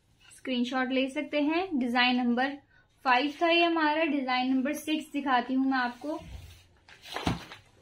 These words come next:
Dark हमारा brown shade में। ये देखिए आप लोग, एकदम dark brown color में ये वाला piece, काफी प्यारा है ये भी।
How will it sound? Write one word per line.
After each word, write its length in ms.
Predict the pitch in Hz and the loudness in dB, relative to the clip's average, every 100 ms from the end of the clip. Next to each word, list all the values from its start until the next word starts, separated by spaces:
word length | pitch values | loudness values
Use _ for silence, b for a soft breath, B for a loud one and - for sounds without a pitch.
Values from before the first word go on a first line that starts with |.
| - - - | -20 -16 -8
Dark 400 | 226 247 269 269 | 2 4 4 2
हमारा 360 | 294 254 240 269 220 | 2 4 6 4 4
brown 360 | 240 240 254 294 | 2 4 4 2
shade 340 | 330 302 269 | 4 4 4
में। 140 | 302 330 392 - - - - - - - - - - - - - - - - - - - - - - - - - - | 4 2 0 -12 -20 -18 -12 -12 -12 -14 -10 -6 -4 -4 -6 -6 -8 -10 -10 -10 -12 -12 -14 -14 -10 -6 -6 -8 -12
ये 140 | 254 240 | -8 -8
देखिए 360 | - - 269 | -8 -8 -4
आप 200 | 247 240 | -4 -4
लोग, 120 | 262 254 - - _ - _ - - - _ - - _ - 240 | -6 -8 -12 -20 _ -20 _ -20 -20 -20 _ -20 -20 _ -16 -12
एकदम 360 | 214 262 294 247 | -4 2 2 4
dark 360 | 240 240 254 | 6 4 2
brown 440 | 214 240 233 254 285 | 0 2 2 2 2
color 240 | 285 277 269 | 2 2 2
में 140 | 277 | 2
ये 120 | 277 | 2
वाला 260 | 247 240 254 | 2 2 0
piece, 460 | - 262 269 - - - - - - - | 0 -2 -2 -6 -20 -20 -10 -8 -8 -10
काफी 300 | 233 233 254 | -10 -8 -8
प्यारा 300 | 277 254 254 | -2 -2 0
है 120 | 247 | -2
ये 60 | 247 | -4
भी। 180 | 240 | -4